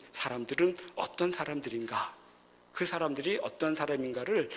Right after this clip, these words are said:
이십 절과 이십일 절에 요한은 두 가지를 말하고 있습니다. 이십 절과 이십일 절을 같이 한번 봉독하겠습니다. "너희는 거룩하신 자에게서 기름 부음을 받고 모든 것을 아느니라.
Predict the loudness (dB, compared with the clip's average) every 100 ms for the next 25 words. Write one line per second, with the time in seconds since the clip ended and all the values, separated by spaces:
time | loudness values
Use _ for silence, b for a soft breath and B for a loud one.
0 | B B -8 2 4 4 6 4 4 2
1 | 0 -2 2 4 4 0 2 6 8 8
2 | B B -8 -4 0 2 2 0 -2 0
3 | 2 2 2 2 0 0 0 0 2 0
4 | -4 -6 -6 -8 B B B B -2 8
5 | 8 10 8 8 8 6 4 2 2 4
6 | 4 2 -4 0 4 6 6 4 2 6
7 | 6 4 2 0 0 -2 -2 -2 -4 -4
8 | -2 -2 -2 2 2 2 -6 -20 -18 B
9 | B B B B B 0 8 10 12 10
10 | 10 8 6 6 8 8 8 8 10 10
11 | 12 12 12 8 8 8 10 10 8 -2
12 | 0 6 6 8 8 8 6 6 4 8
13 | 10 10 6 -4 -8 8 10 10 8 8
14 | 6 8 8 6 4 6 6 8 8 8
15 | 8 4